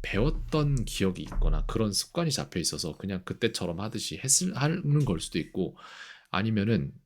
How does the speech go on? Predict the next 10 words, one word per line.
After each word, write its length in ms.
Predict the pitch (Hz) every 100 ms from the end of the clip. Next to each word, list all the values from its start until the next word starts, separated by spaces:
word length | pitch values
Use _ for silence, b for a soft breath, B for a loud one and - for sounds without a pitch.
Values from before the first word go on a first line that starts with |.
| _
음, 1040 | 90 87 82 82 82 80 80 80 78 80 - _ _ _ _ _ _ -
그냥 360 | 135 151 107
언젠가 640 | 71 196 214 120 123 107 78
영작을 420 | 95 120 127 117
했던 420 | 143 - 175 139
것들에 360 | 95 - 87 82
대한, 280 | 80 76 73
잘못 400 | - 98 180 185
영작을 360 | 95 95 95 95
하던 280 | 95 85